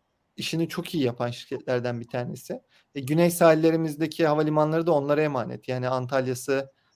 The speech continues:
e, diğer tarafta Mila'sı ya da işte İzmir'i vesaire hep tav'ın kontrolünde olan havalimanları.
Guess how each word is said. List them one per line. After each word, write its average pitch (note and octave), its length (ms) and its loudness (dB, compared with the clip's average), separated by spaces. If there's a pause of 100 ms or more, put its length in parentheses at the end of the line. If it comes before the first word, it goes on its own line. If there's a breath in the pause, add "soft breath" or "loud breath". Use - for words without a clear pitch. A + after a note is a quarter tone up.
(160)
e, B2+ 320 0
diğer C3+ 280 2
tarafta C3 440 0
Mila'sı C3+ 480 -2
ya C3+ 240 -2
da C#3 60 -2
işte - 260 -6
İzmir'i C#3 500 -2
vesaire C3+ 380 2
hep C#3+ 160 -4
tav'ın D3+ 280 0
kontrolünde B2+ 640 -2
olan B2 220 2
havalimanları. B2+ 800 -2